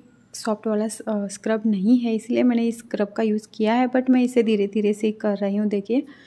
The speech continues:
जिस जगह पर स्क्रब का यूज़ नहीं होता, उस जगह पर आप simply, अ, ब्रश लेंगे, ब्रश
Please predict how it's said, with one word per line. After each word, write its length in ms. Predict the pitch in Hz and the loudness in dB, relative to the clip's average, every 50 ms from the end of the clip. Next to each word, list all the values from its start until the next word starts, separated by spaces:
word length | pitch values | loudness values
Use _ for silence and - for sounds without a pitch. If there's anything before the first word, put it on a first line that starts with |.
| - - - - _ _ _ - | -20 -20 -20 -20 _ _ _ 4
जिस 200 | 269 277 269 - | 4 4 6 4
जगह 280 | 254 240 220 247 240 | 2 2 4 2 0
पर 300 | 240 247 - 247 240 247 | 0 0 0 0 0 0
स्क्रब 340 | 247 - - - - 220 220 | -2 -4 -6 -4 -2 -2 -2
का 160 | - - 226 | -2 -2 -2
यूज़ 280 | 220 220 220 226 220 - 233 | 0 2 0 0 0 0 0
नहीं 220 | 220 220 240 254 | 0 2 2 2
होता, 300 | 254 254 254 254 277 294 | 2 2 0 2 4 4
उस 200 | 302 302 277 285 | 6 6 4 4
जगह 280 | - 254 233 247 247 233 | 2 2 2 2 0 0
पर 180 | 240 - 247 | -2 -2 -2
आप 240 | 247 233 226 226 - | -2 -2 -2 -4 -8
simply, 520 | - - 240 220 220 - 226 226 220 - | -8 -4 -4 -2 -2 0 0 0 0 0
अ, 80 | - 214 | -2 -2
ब्रश 520 | 220 214 208 190 - 208 214 214 208 - - | -2 -2 -4 -4 -4 -4 -2 -2 -4 -2 -2
लेंगे, 360 | 208 214 208 208 214 240 254 | -2 0 2 2 2 2 0
ब्रश 460 | 240 247 - 202 202 196 196 - - | 0 -2 -4 -4 -4 -4 -6 -10 -14